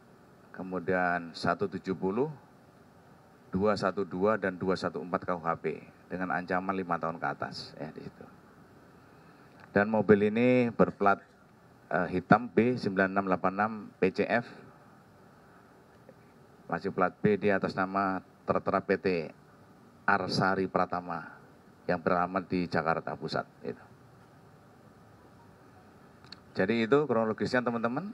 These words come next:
berkaitan dengan kita, eh, kegiatan kita mengamankan satu buah mobil,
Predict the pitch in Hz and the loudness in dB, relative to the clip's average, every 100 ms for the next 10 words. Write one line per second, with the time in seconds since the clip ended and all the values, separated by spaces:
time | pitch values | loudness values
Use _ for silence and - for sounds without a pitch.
0 | - - 92 90 101 98 95 92 92 95 | -14 -2 0 2 0 0 0 0 -2 0
1 | 95 92 92 90 - - - - - - | 0 2 0 -4 -10 -18 -20 -20 -20 -20
2 | - - - - 90 90 95 90 92 85 | -20 -18 -18 -6 -4 -2 -2 -2 -2 0
3 | 95 90 85 80 - - - - 82 95 | 0 -2 -8 -16 -20 -20 -20 -12 -6 -4
4 | 95 90 90 90 95 92 87 85 85 82 | -2 -2 -2 -2 -4 -4 -4 -2 -4 -2
5 | 87 87 104 104 76 | 0 4 4 4 -2